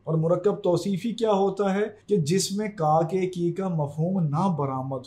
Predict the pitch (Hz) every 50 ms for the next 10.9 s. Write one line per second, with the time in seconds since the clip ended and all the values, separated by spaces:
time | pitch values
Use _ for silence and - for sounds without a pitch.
0 | - 120 120 113 - _ _ - 135 131 135 143 156 185 196 208 214 208 220 226
1 | 220 220 202 196 170 - - 180 170 151 147 147 156 170 175 175 - 196 185 170
2 | 170 175 165 156 160 170 175 170 - 156 147 143 147 156 185 190 185 180 180 -
3 | _ _ _ _ - 135 139 139 139 156 180 185 185 170 151 151 151 151 - 165
4 | 156 - 175 170 151 147 139 - 160 156 160 156 160 170 170 170 - - _ _
5 | _ _ _ _ _ - 139 151 156 160 156 135 143 131 135 156 170 180 160 139
6 | 147 151 156 151 - 170 160 151 143 139 147 151 151 156 170 170 165 165 165 -
7 | - 175 175 175 170 170 147 147 143 143 143 156 165 165 185 185 196 185 - -
8 | 202 180 180 190 202 220 214 208 202 185 180 - - 165 156 156 - - _ _
9 | _ _ _ _ _ _ _ _ - 202 175 - - 185 175 170 170 180 208 214
10 | 208 - - 185 190 202 233 247 233 220 202 220 214 180 - - 196 202